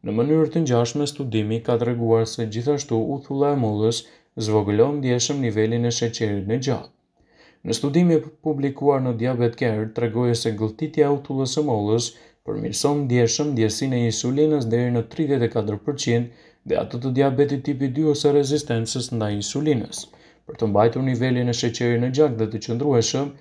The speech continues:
ju propozojmë të holloni një lugë uthull molle në një gotë me ujë dhe ta pini atë gjithmonë para ngrënjes. Vëmendje. Informacione në këtë video kanë për qëllim që të plotësoj,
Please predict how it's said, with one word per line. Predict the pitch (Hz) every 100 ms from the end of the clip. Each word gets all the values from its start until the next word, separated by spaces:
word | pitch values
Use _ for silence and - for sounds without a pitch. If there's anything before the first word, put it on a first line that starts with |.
| _ _ -
ju | - -
propozojmë | 127 143 139 165 151
të | 131 107 - _
holloni | 120 135 160 151 143
një | 143
lugë | 143 139 135
uthull | 143 143
molle | 123 110 113
në | 117 113
një | 110
gotë | 110 110
me | 143
ujë | 123 117 120 - _ _ -
dhe | -
ta | 123 120
pini | 151 151 147
atë | 143 127
gjithmonë | 139 139 117 110
para | 110 107 107 123
ngrënjes. | 147 135 95 - - - _ _ _ _ _ _ _ -
Vëmendje. | 101 120 156 123 98 - - _ _ -
Informacione | 110 - 123 131 120 170 160
në | 156
këtë | 151 160 123
video | 107 107 107 110 131
kanë | 135 120
për | 120 113
qëllim | 117 113 135 120
që | 110
të | 113
plotësoj, | 127 107 135 131 123